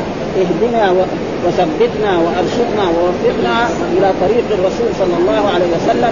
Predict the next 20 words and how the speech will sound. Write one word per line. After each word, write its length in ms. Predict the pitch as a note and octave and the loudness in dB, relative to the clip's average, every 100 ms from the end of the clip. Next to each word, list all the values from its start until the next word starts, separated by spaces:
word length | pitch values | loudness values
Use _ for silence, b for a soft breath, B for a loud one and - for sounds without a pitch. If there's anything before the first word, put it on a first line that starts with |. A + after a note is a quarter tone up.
| F#3+ | 0
أو 60 | G3 G3+ | 0 2
إلى 120 | G3 F3+ | 0 0
طريق 220 | F3+ A#3 A3+ - | 0 0 0 -2
الإسلام 460 | F3+ F3 A3 A#3+ G#3 | -2 -2 0 0 0
أو 60 | G#3+ F#3+ | 0 0
إلى 140 | G3 F3+ | 0 0
طريق، 160 | F#3+ F#3+ E3+ - | 0 0 -2 0
والمعنى 360 | G3 G3 G#3+ A3+ - | 0 0 -2 -2 -2
صحيح. 180 | E3 D3 - - - E3 | -2 -2 -4 -4 -4 0
إذا 100 | G3 G3+ | 0 2
قلنا 200 | A#3 G#3+ | 2 0
مثلا 220 | F#3+ F#3+ E3+ - - - | 2 2 2 -2 -4 -4
الصراط 340 | - A3 A#3 A3+ | 0 0 0 0
المستقيم 480 | G#3+ G3+ G#3+ A3 A#3+ G#3 | -2 -2 -2 -2 -2 -2
القرآن، 360 | - G3+ G3+ - - F3 | -2 0 0 -2 -4 -2
كلام 220 | F#3+ G#3 - | 0 0 0
صحيح. 180 | G3+ E3+ - - - | -2 -2 -4 -4 -2
إذا 120 | F#3 G3+ | 0 0
قلنا 200 | A3+ A#3 A3 | 0 0 0
الطريق 260 | G#3+ A3 | 0 0